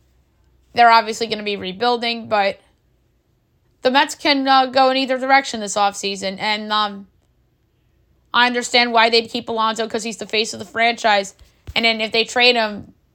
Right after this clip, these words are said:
I would get it too, 'cause then they would be heading into a rebuild. So, um, we'll see what happens there, and good on the Mets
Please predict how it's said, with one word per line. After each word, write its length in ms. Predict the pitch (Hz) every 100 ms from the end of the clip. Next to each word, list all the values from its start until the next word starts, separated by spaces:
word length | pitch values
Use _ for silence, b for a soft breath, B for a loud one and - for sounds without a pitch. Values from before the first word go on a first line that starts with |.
| _ 226
I 120 | 226
would 140 | 202
get 140 | 226 214
it 120 | 202
too, 120 | 220
'cause 120 | 208 190
then 160 | 202
they 140 | 196 196
would 160 | 190
be 120 | 190
heading 320 | 190 208 202 202
into 280 | 196 196
a 60 | 190
rebuild. 640 | 185 220 196 196 180 175 - _ _ _ _ _ _ _ _ _ _ _ _ _ _ _ _ _ -
So, 500 | - - 208 202 180
um, 360 | 202 196 190 -
we'll 160 | 226
see 180 | 220 240
what 140 | 226
happens 460 | 214 208 - 190 185
there, 300 | 190 185 180
and 360 | 190 190 185 185
good 160 | 220
on 320 | 214 202 - _ _ _ _ _ _ _ _ _ _ - _ _ _ _ _ _ _ _ _ _ _ _ _ _ - -
the 220 | - 214 196
Mets 680 | 208 226 196 - - -